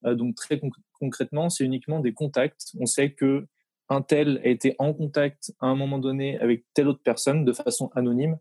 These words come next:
Euh, mais donc on ne connaît pas la position du contact, on n'a pas vraiment un, un suivi géographique des gens. Donc ça, c'est la première chose.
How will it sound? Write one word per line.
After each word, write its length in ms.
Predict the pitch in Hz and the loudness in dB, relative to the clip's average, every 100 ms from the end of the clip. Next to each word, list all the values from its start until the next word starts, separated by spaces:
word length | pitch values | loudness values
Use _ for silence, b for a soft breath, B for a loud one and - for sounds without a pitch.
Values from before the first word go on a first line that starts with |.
| _ _ _ _ 131 | _ _ _ _ -2
Euh, 160 | 123 | 0
mais 100 | 123 | 2
donc 160 | 123 131 | 2 2
on 60 | 131 | 0
ne 80 | |
connaît 240 | 117 156 147 | 2 2 4
pas 160 | 151 | 4
la 120 | 156 143 | 2 0
position 800 | - 147 139 139 - 147 151 | 2 0 0 -4 -2 -2 -2
du 220 | 113 123 127 | -4 -6 -4
contact, 440 | 120 123 131 - | 0 0 0 -2
on 100 | 120 | 0
n'a 140 | 117 | 0
pas 260 | 107 139 139 135 120 | 0 2 2 0 -2
vraiment 720 | 117 123 131 139 120 113 113 | -2 0 -2 -4 -4 -4 -4
un, 220 | - 117 | -6 -6
un 40 | |
suivi 580 | - - 143 135 151 156 | -4 -2 0 0 0 0
géographique 680 | 131 127 123 117 143 - 123 | 2 2 2 0 -2 -2 0
des 100 | 120 | 2
gens. 200 | 110 - _ _ _ _ _ - - | 0 -2 _ _ _ _ _ -10 0
Donc 160 | 139 | 0
ça, 80 | 156 | 2
c'est 100 | 156 | 2
la 80 | 127 | 2
première 260 | 143 139 131 | 2 -2 0
chose. 280 | 120 123 | 0 -2